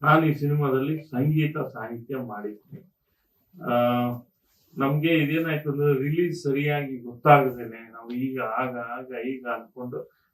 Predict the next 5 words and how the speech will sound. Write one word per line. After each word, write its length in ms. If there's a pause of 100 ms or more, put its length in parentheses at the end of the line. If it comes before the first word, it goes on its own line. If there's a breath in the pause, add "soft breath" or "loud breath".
(140)
ಹಾಡುಗಳನ್ನ 600 (480)
ಹೆಚ್ಚು 340
ಪ್ರಚಾರ 460
ಮಾಡಕ್ 440
ಆಗ್ಲಿಲ್ಲ. 560